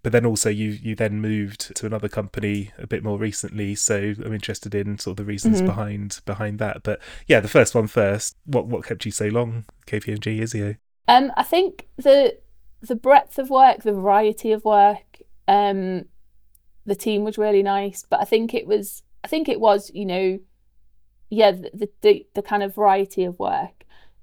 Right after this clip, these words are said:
Speaker 2: Um,
Speaker 1: Mm.
Speaker 2: I know that some organisations do have sort of separate teams for kind of trustee and, and corporate work. So you kind of do, do one or the other. And,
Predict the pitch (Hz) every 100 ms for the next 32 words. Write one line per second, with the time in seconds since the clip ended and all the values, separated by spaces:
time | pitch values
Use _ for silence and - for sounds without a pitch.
0 | - 202 190 - 196 202 185 185 180 -
1 | - - - 202 196 185 185 175 185 180
2 | 180 190 190 180 - 185 180 175 170 175
3 | - _ - _ - - 180 - - 160
4 | - 180 - - 175 165 175 - 175 165
5 | 165 - 190 - 175 170 170 170 170 _
6 | _ - - 165 165 - - 190 - 190
7 | 185 185 175 170 - _ _ _ - 196
8 | 175 - 180 175 - 175 170 170 - -
9 | 175 175 170 170 170 165 160 165 - _
10 | _ - 185 185 165